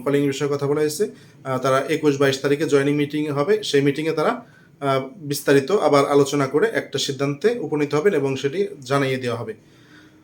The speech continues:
আহ, এতে করে কিন্তু মালয়েশিয়ার অবস্থানরত প্রবাসীরা আরও যেই সমস্ত সমস্যার মধ্যে আছে, কী কী সমস্যা আছে, এগুলো কিন্তু তিনি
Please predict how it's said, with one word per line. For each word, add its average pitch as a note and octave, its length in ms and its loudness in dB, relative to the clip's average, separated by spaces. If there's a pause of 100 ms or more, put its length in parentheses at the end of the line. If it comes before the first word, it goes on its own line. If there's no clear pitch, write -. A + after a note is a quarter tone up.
(500)
আহ, C#3 380 2 (220)
এতে G3+ 460 10 (840)
করে F#3 180 6
কিন্তু F3+ 480 0 (680)
মালয়েশিয়ার E3 580 2
অবস্থানরত D#3+ 640 2
প্রবাসীরা D3+ 540 4
আরও D3+ 500 2
যেই D3 260 6
সমস্ত D3+ 480 -2
সমস্যার D3 580 0
মধ্যে C#3+ 300 2
আছে, C#3 460 -2 (140)
কী E3+ 80 -8
কী E3 100 -10
সমস্যা D3+ 480 -2
আছে, G3+ 280 -4 (360)
এগুলো D3+ 280 0
কিন্তু D#3+ 340 -2
তিনি F3 440 -2